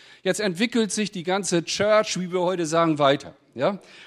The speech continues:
Und die Hand des Herrn war mit ihnen und eine große Zahl wurde gläubig und bekehrte sich zum Herrn. Also wenn Gemeinde groß wird, das ist ein Thema. Als die Zahl der Jünger viel wurde,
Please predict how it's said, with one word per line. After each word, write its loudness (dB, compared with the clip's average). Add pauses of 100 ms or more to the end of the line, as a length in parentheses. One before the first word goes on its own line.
Und 2
die 2
Hand 2
des 2
Herrn 0
war 6
mit -2
ihnen 0
und -10
eine 0
große -2
Zahl 0 (380)
wurde 0
gläubig 0
und -8
bekehrte -6
sich -12
zum -12
Herrn. -12 (680)
Also -4
wenn -2
Gemeinde -4
groß -8
wird, -12
das -8
ist -12
ein -14
Thema. -14 (1300)
Als -8
die -8
Zahl 0
der -2
Jünger -4
viel -6
wurde, -6